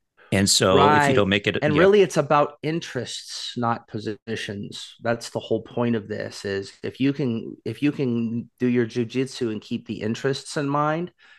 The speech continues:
Speaker 2: you'll often find that you have the same interests as the party you're negotiating with,
Speaker 1: Mm-hmm.
Speaker 2: right? And then emotions might c-, become whatever, but at least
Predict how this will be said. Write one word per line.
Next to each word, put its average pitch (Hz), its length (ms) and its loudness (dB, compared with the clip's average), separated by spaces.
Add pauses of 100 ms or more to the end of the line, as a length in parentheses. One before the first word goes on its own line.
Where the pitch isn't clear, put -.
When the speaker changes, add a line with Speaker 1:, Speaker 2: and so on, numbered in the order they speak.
(100)
Speaker 2:
you'll 147 140 6
often 180 360 4
find 135 380 0
that 113 80 -6
you 131 140 -6
have 139 260 -2
the 131 80 4
same 131 320 -4
interests - 720 -4
as 110 260 -2
the 110 180 -2 (320)
party 123 260 4
you're 110 200 0
negotiating 107 920 -2
with, - 200 -14 (340)
Speaker 1:
Mm-hmm. 101 340 -2
Speaker 2:
right? 135 540 4 (460)
And 131 180 2
then 165 340 4
emotions 151 720 2
might 135 260 -2
c-, - 60 -20 (800)
become 123 460 4
whatever, 131 420 6
but 117 280 2
at 117 120 -2
least 135 460 -4